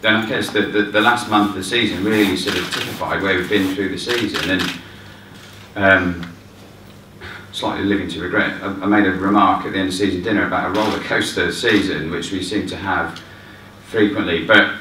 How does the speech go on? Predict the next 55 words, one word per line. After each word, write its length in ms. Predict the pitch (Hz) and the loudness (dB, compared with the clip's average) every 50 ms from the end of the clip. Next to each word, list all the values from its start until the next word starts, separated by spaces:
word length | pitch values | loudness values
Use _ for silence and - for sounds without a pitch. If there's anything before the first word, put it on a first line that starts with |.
| - - - - - - - - | -12 -16 -20 -20 -20 -14 -4 0
and 160 | 104 104 107 | 2 4 6
that, 200 | - - - - 104 | 6 6 4 2 0
if, 360 | - - - - - - - | -2 -4 -8 -8 -8 -4 0
yeah, 120 | - 117 | 2 2
again, 400 | 110 104 127 135 - - 95 - | 2 4 2 2 2 2 0 0
the 80 | 107 110 | 0 0
last, 400 | 110 117 - - - - - - | 2 2 0 0 -4 -8 -8 -2
the 60 | 110 | 0
last 220 | 110 - - - 110 | 0 0 0 0 0
month 280 | 110 107 104 101 - | 2 4 4 4 2
of 100 | 101 95 | -2 -6
the 80 | 95 95 | -8 -6
season 400 | - 120 120 120 113 104 90 87 | -4 -4 -2 -2 -2 -2 -2 -2
really 220 | 92 95 92 92 | -2 -2 -2 -2
typified 480 | 90 - - - - - 87 82 80 80 | -4 -8 -12 -14 -12 -8 -8 -6 -6 -6
that, 260 | 80 80 - - 87 | -6 -4 -4 -4 -4
and, 220 | 87 87 87 87 - | -6 -6 -6 -4 -4
and 320 | 98 92 95 - - - - - | -2 -2 -2 -4 -6 -8 -6 -2
that's 260 | - 113 - - - | 0 0 0 -2 -4
kind 280 | - - - 123 131 117 | -6 -4 -2 -2 0 0
of 80 | 101 | 0
where 140 | 101 95 95 | 0 0 0
we 80 | 95 95 | 2 0
want 160 | 92 98 98 | 0 0 0
to 40 | 95 | 0
move 200 | 95 92 92 90 | 0 -2 -2 -2
away 260 | 90 92 104 107 104 | -2 -2 -2 -2 -2
from, 240 | 101 - 92 80 78 | -2 -2 -4 -4 -4
and 100 | 80 90 | -2 -2
we 100 | 95 98 | 0 0
want 300 | 95 104 110 107 101 - 92 | 2 4 4 2 2 0 2
more 180 | 104 101 95 | 2 2 2
levels 340 | 95 95 95 95 95 92 95 | 2 0 -2 -2 -4 -6 -8
of 120 | 92 85 82 | -10 -10 -12
consistency 680 | 90 90 - - 101 - - - 90 87 - 87 87 | -10 -8 -6 -6 -6 -6 -8 -8 -10 -10 -10 -8 -8
really 280 | 90 104 104 98 95 92 | -4 -2 0 0 0 0
in 80 | 90 87 | -2 -2
our 120 | 87 87 87 | -4 -6 -8
performance. 500 | - - - 110 107 - - - - - | -10 -6 -4 -2 -2 0 -2 -2 -4 -4
And 220 | 98 90 - - - - - - - - - - - - - - - - | -4 -4 -4 -6 -8 -12 -16 -16 -18 -18 -18 -20 -20 -20 -20 -20 -12 -8
as 120 | 98 98 98 | -6 -4 -4
I 60 | 95 | -2
say, 200 | - 127 113 113 | -2 2 2 2
I 60 | - | 2
think 120 | - 113 98 | 2 0 0
the 60 | 98 101 | 0 2
last 220 | 101 101 101 - | 2 0 0 -2
month 180 | 101 95 90 95 | -4 -4 -4 -2
really 180 | 107 101 90 | -2 -2 -2
sort 160 | 90 - 104 101 | -2 -6 -6 -8
of 40 | - | -10
typified 480 | 95 - - - - - - 78 - | -12 -12 -12 -8 -8 -6 -6 -6 -4
where 180 | 90 92 90 85 | -4 -2 -2 -2
we'd 140 | 85 - - | -4 -4 -4
been 460 | 98 92 87 87 85 85 82 80 - | -4 -4 -4 -4 -6 -6 -8 -8 -10